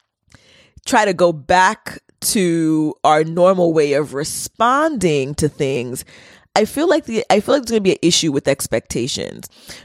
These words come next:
Because right now, you know, everyone is, is available at, at a touch, right? Available by a Teams chat. We have these things downloaded to our phones. They expect immediate responses. You know,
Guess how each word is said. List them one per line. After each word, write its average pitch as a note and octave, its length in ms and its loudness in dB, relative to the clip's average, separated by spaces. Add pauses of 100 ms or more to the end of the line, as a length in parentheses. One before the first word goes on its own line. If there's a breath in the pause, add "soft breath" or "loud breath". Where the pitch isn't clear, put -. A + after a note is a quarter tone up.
Because A3 300 0
right B3 240 0
now, A3+ 680 4 (180)
you F#3+ 120 0
know, F3+ 180 4
everyone F#3+ 640 2
is, D3+ 320 2 (140)
is D#3 240 0
available C#3+ 720 2 (100)
at, B2+ 240 0
at D#3 140 2
a B2+ 60 0
touch, - 540 -2
right? C#3 440 0 (340)
Available D#3 540 4
by D3 300 -2
a C3 140 0 (120)
Teams G3+ 420 -4
chat. F#3+ 300 2
We F#3+ 100 0
have E3+ 220 2
these D#3 180 -6
things C#3+ 240 -6
downloaded C#3 540 -2
to C3+ 160 -2
our A#2+ 120 2
phones. G3 480 -2 (300 loud breath)
They C#4 180 4
expect B3 480 0
immediate F3 420 -2
responses. D3+ 1000 -6 (380)
You G3 120 2
know, D#3 300 4